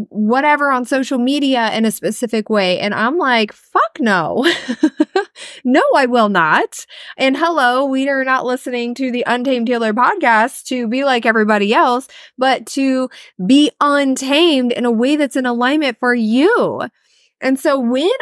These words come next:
I actually started doing these things, when I started getting so freaking clear on who I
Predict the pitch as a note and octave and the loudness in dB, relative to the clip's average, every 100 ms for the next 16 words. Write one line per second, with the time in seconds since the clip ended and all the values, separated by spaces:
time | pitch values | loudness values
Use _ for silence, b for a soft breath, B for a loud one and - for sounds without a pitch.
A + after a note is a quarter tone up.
0 | - B3 C4+ C#4 - G#3+ A3 - A#3+ G#3+ | -4 -2 0 -2 -2 -4 -4 -6 -4 -4
1 | G#3+ - G3 A#3 A#3 F#3 F#3 F#3 F3+ D#3+ | -4 -2 -2 0 -2 -2 -2 -2 -2 -4
2 | F3 - F#3 - A3 A3+ A#3+ C#4+ E4 F#4+ | -8 -6 -8 -6 -8 -4 -2 0 0 -2
3 | - D#4 C#4+ C4+ A#3 G#3 G#3+ G#3+ G#3+ B | -2 -2 0 -2 -2 -2 0 0 -2 B
4 | B B - - C#4 C4 D4 F4 - F4 | B B -10 -4 -2 0 0 0 -2 -2
5 | E4 C#4+ - F#3 F#3+ A3 A#3+ A3 G#3+ G#3 | -2 -8 -6 -4 0 0 0 2 2 0
6 | - A#3 D4 F#4+ | -2 0 0 0